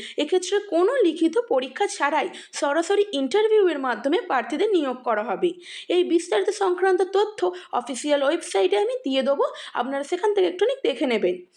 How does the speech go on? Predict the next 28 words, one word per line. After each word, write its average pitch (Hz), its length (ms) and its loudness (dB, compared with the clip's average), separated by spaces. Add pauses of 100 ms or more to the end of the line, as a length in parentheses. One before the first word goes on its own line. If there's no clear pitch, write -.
(800)
পদের 330 300 2 (100)
নামসমূহ, 269 600 -4 (400)
এক্ষেত্রে 392 360 0 (100)
যে 392 80 2 (120)
বিজ্ঞপ্তি 381 380 0 (120)
প্রকাশ 254 280 0 (120)
করা 427 220 4
হয়েছে - 280 0 (280)
তাতে 269 220 -2 (140)
জানানো 311 400 0
হয়েছে 359 260 0 (120)
প্রার্থীদের 262 520 -2
সামাজিক 262 440 0 (120)
স্বাস্থ্যকর্মী 320 840 0
নিয়োগের 247 440 0 (140)
আবেদনের 226 540 -2
জন্য 240 200 0 (440)
আহ্বান 349 340 0 (120)
করা 233 220 0
হয়েছে। 202 300 -2 (380)
শিক্ষাগত 359 480 0 (160)
যোগ্যতা, 220 380 -2 (400)
যে 381 120 4 (160)
সকল 262 260 -2 (140)
চাকরি 247 380 0
প্রার্থীরা 359 440 0 (140)
আবেদন 226 300 0 (120)
জানাতে 240 300 -2